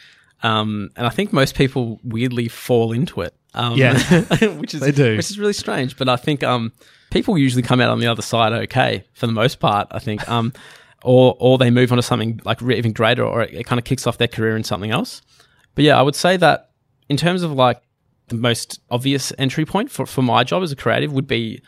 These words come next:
Speaker 1: to study, um, and go to university, studying communications.
Speaker 2: Sorry to interrupt. Is there actually a university degree in advertising?
Speaker 1: Yeah, so
Speaker 2: You can
Speaker 1: there's
Speaker 2: study advertising?
Speaker 1: Yeah, so there's, um, R M I T offer a communications course, and I think that's probably the most, um,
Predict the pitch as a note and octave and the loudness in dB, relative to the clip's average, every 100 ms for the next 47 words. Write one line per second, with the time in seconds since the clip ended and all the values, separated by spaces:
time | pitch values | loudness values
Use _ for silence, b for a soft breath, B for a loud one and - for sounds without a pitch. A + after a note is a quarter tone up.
0 | - - - A2+ A2+ A#2+ G#2+ A2 A2 - | -10 -8 -2 -2 0 -4 -4 -4 -4 -4
1 | A#2+ G#2+ G#2+ G#2 A#2 A2+ G#2 G#2+ D#3 G#3+ | -2 0 0 -4 -4 -2 0 0 -2 -4
2 | - _ - B2 A2 - A2 G#2+ G2+ G#2 | -8 _ -4 -2 -2 -2 -4 -2 -2 -2
3 | F#3+ C4+ - b b b b b - D3 | -4 -6 -12 b b b b b -20 -18
4 | D3+ D3+ G3+ F3 A2+ B2+ D3+ G#2+ C#3+ E3 | -14 -2 2 2 2 2 2 0 2 4
5 | E3 C#3 - D#3 C#3 A#2+ G#2 G2+ G2 F#2+ | 4 2 -2 0 2 0 -2 -2 -2 -4
6 | F#2+ A2+ G#2 G#2 - A2 G2+ G#2 G2+ F#2+ | -2 -2 0 0 0 -2 -2 -4 -4 -4
7 | F#2 - G#2+ G#2 - G2+ G#2+ - E2 - | -6 -4 -4 -4 -4 -2 -4 -6 -10 -12
8 | - E3+ G3 C#3+ G#2+ - - D3 B2 C3+ | -12 -4 -2 0 -2 2 2 4 4 4
9 | C#3 A2+ A2+ A2 D2+ - D#3 D#3 A2 G2+ | 2 2 -2 -4 -6 -6 0 4 4 4
10 | C3 C3 B2+ - B2 - C3+ D3 B2+ - | 0 0 -2 0 -2 2 2 4 2 2
11 | A2+ A2+ A#2+ A2+ F2+ - A2+ G#2 - G#2 | 0 0 0 0 -2 -2 -2 0 0 -2
12 | A2 - G#2+ - A2 C3 A#2+ - A#2 A2+ | -2 -2 -2 -4 -2 0 0 0 0 0
13 | G#2+ G#2+ G#2+ - G2+ G2+ G2+ | 0 0 -2 -4 -4 -4 -6